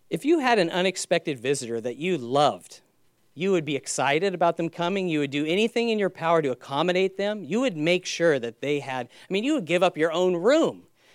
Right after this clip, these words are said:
if somebody that you loved had come and needed a place to stay. How much more our King? So we need, how good for us to make room for our affections, in our affections and in our desires and in our time for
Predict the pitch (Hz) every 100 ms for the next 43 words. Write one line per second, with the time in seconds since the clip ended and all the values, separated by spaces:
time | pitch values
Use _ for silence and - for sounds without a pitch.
0 | _ - 156 - - 175 170 151 143 -
1 | _ _ _ 127 135 131 127 131 127 113
2 | - 123 113 104 120 135 117 110 - 104
3 | - - - 65 - _ _ _ _ _
4 | _ _ _ _ _ _ _ _ _ _
5 | _ _ _ _ _ 202 220 220 - 175
6 | 175 143 143 - - 131 90 82 _ _
7 | _ _ _ _ _ _ _ - 170 214
8 | 247 233 190 - - - - 254 202 220
9 | 170 151 139 156 147 160 147 139 147 127
10 | 123 120 107 - 127 - - 95 85 85
11 | - 160 151 123 - 110 110 107 123 151
12 | 156 135 123 107 120 120 110 123 151 143
13 | 117 - 123 110 104 - 180 185 170 123